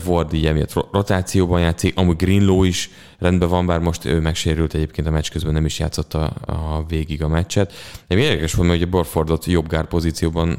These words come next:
Brunskill-lel forgatták, tehát ott ők is tudják, hogy a támadó falban vannak gondok ott belül.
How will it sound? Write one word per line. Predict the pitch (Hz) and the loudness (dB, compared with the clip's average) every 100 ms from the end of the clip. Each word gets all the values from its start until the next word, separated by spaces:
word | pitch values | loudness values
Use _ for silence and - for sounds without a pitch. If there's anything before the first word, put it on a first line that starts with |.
| - | -6
Brunskill-lel | - 82 82 - 87 82 82 82 | -6 -2 -2 -2 -2 0 0 -2
forgatták, | 78 90 80 76 90 - 78 87 | -2 -2 -2 -2 -6 -4 -4 -4
tehát | - 80 | -6 -6
ott | - - _ | -10 -16 _
ők | 120 113 - | 0 0 0
is | 87 | -2
tudják, | - 82 78 76 - | 0 -2 -2 -4 -2
hogy | |
a | 78 | -4
támadó | - 80 73 73 73 | -2 -4 -4 -2 -4
falban | - 82 80 76 | -4 -6 -4 -4
vannak | 80 78 82 78 | -2 -2 -4 -4
gondok | 76 76 76 80 | -4 -2 -4 -6
ott | 76 | -6
belül. | 73 69 85 | -4 -2 -2